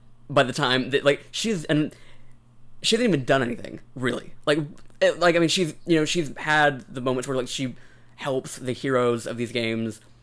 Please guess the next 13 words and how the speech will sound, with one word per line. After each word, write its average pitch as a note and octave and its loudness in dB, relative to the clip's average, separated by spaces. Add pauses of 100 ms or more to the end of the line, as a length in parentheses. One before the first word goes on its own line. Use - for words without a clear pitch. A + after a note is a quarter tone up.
(320)
move C3+ 0
along, A2+ 0
but, B2 0
like, B2+ -2
she - -4
has F3 6
absolutely C3+ -2
done A2 -2 (640)
nothing C#3 2
of - -2
consequence B2 -4
beyond A2 -2
that. - -10